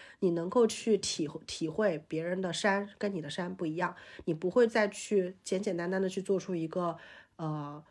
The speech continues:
评价说这个人就是这样子，那个人是那样子的，你不会如此肤浅的去评价任何一个人或者任何一件遇到的事情。这是我觉得他们，呃，和我们这个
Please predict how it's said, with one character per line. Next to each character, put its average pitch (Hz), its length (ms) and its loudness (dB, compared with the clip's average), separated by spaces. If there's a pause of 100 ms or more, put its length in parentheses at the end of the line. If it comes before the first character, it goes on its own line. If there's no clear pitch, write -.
(180)
评 156 280 -2
价 185 240 4
说 175 440 -4
这 220 120 2
个 190 80 0
人 151 240 -4
就 190 120 -6
是 185 100 -6
这 160 100 -8
样 143 140 -6
子， 139 160 -14
那 165 100 -4
个 160 60 -8
人 143 120 -6
是 170 100 -10
那 165 60 -4
样 143 140 -4
子 156 120 -16
的， - 80 -16
你 160 100 -6
不 160 160 -8
会 214 180 4
如 170 220 -2
此 - 160 -2
肤 208 220 -2
浅 208 180 -2
的 - 80 -14
去 - 100 -6
评 165 220 -10
价 170 140 -6
任 208 160 0
何 175 160 -6
一 151 100 -4
个 156 140 -4
人 139 180 -4
或 160 160 -4
者 156 80 -6
任 170 160 -2
何 165 140 -8
一 147 100 -6
件 165 180 -6
遇 170 60 -2
到 165 140 -4
的 165 80 -6
事 - 160 -4
情。 - 140 -10 (380)
这 - 120 4
是 302 120 6
我 185 220 8
觉 160 140 -4
得 165 100 -6
他 196 180 -2
们， 165 260 -2 (440)
呃， 156 340 -8 (220)
和 190 320 6
我 165 320 2
们 147 240 -4
这 214 140 6
个 180 180 4